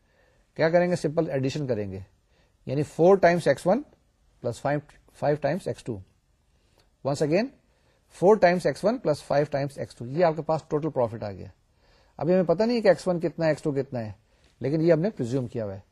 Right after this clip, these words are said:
تو آپ کے پاس جناب پروفٹ آ گیا فور ایکس ون پلس فائیو ایکس ٹو۔ اس کو normally ہم کیا کرتے ہیں؟ ہم زیڈ سے ریپرزینٹ کرتے ہیں، تو آپ کے پاس Z is equal to four X one plus five X two آ گیا۔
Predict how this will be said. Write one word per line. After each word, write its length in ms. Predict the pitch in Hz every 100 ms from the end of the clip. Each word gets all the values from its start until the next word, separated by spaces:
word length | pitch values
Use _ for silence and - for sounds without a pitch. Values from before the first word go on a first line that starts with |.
| _ _ _ -
تو 100 | 160
آپ 120 | 170
کے 60 |
پاس 220 | 175 175 170
جناب 280 | 160 160
پروفٹ 320 | - 147 185 160
آ 100 | 139
گیا 280 | 135 143
فور 360 | 147 - 147 151
ایکس 240 | 143 -
ون 200 | 151 214 277 _
پلس 280 | 131 165 -
فائیو 320 | - 120 123 -
ایکس 260 | 113 -
ٹو۔ 180 | - 123 95 _ _ _ _ _ _ -
اس 160 | 170
کو 120 | - 214
normally 420 | 170 165 170 175
ہم 80 | 160
کیا 160 | 175
کرتے 320 | 170 160 -
ہیں؟ 100 | 180 247 - _ _ _ _ -
ہم 140 | 131
زیڈ 280 | 110 139 147
سے 120 | -
ریپرزینٹ 360 | 117 113 113 107
کرتے 260 | 101 -
ہیں، 100 | 98 101 _ _ _ _
تو 80 | 131
آپ 120 | 135
کے 60 | 156
پاس 200 | 156 127
Z 120 | 120
is 200 | 175 165
equal 240 | 160 147
to 160 | 135 160
four 320 | 160 139 143
X 280 | 139 - 170
one 60 |
plus 460 | 254 220 127 123 -
five 300 | 120 131 117
X 240 | - -
two 120 | 127 104
آ 40 |
گیا۔ 160 | 90